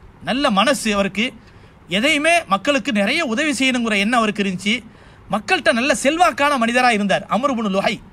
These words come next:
செல்வாக்கு இல்லாம கொண்டு வந்து சிலையை வச்சா விட்டு, விட்டுருவாங்களா? காபாக்குள்ள வச்சா? இவர் செல்வாக்கு உள்ளவரா இருக்க போய் தான், "ஆ, சரி, சரி, பெரிய மனுஷனா இருக்கிறாரு, ஒண்ணும் சொல்லக்கூடாது" அப்படின்னு விட்டாங்க. இல்லைன்னு சொன்னா விட்டுருவாங்களா? விட மாட்டாங்க. அப்ப அம்ரு இப்னு லுஹை என்ன செய்றாரு? ஒரு பெரிய வியாபாரி அவர்,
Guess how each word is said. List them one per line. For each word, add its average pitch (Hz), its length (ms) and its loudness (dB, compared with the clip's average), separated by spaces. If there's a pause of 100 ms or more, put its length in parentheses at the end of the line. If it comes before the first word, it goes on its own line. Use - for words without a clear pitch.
(400)
செல்வாக்கு 285 500 2
இல்லாம 294 340 2
கொண்டு 277 220 0
வந்து 277 180 0
சிலையை 269 280 4
வச்சா 277 240 2
விட்டு, 254 260 -4
விட்டுருவாங்களா? 240 400 2
காபாக்குள்ள 226 520 0
வச்சா? 254 320 -2 (540)
இவர் 262 200 -2
செல்வாக்கு 269 500 2
உள்ளவரா 285 240 4
இருக்க 262 280 -2
போய் 254 180 -4
தான், 320 300 2 (360)
"ஆ, 247 160 0
சரி, 247 220 -4
சரி, 240 240 -2
பெரிய 247 280 -2
மனுஷனா 240 320 0
இருக்கிறாரு, 214 320 0
ஒண்ணும் 202 180 -2
சொல்லக்கூடாது" 208 480 0
அப்படின்னு 240 200 -2
விட்டாங்க. 196 380 0 (460)
இல்லைன்னு 302 320 2
சொன்னா 311 100 6
விட்டுருவாங்களா? 277 600 2 (360)
விட 330 120 -4
மாட்டாங்க. 254 380 0 (520)
அப்ப 226 260 0
அம்ரு 381 140 -2
இப்னு 349 180 -2
லுஹை 247 260 0
என்ன 277 180 2
செய்றாரு? 226 560 0
ஒரு 240 180 -4
பெரிய 311 280 0
வியாபாரி 277 480 2
அவர், 190 180 -4